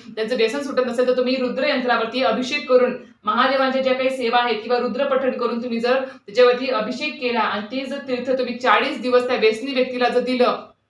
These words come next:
किंवा आजारी व्यक्तीला जर दिलं तर नक्कीच सुंठे वासून खोकला हा जातो. अशा प्रकारची ही अतिशय अनुभव सिद्ध ही सेवा आहे, नक्कीच करून बघा. म्हणून रुद्रयंत्र हे घरामध्ये असायलाच पाहिजे.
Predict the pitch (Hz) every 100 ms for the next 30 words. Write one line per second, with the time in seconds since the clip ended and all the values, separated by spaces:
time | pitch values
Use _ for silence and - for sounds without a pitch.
0 | _ _ - 254 233 208 247 262 254 254
1 | 247 254 247 247 262 - - - 247 240
2 | 302 - 277 240 285 277 240 277 262 247
3 | 247 247 240 240 220 214 226 202 208 262
4 | 247 240 233 247 262 302 - - 208 247
5 | 202 - 240 247 285 285 - 196 254 254
6 | 262 - 220 226 - 233 247 208 208 208
7 | 285 - 254 240 226 226 226 262 254 247
8 | 254 247 233 240 247 220 214 214 226 226
9 | 220 233 226 220 202 170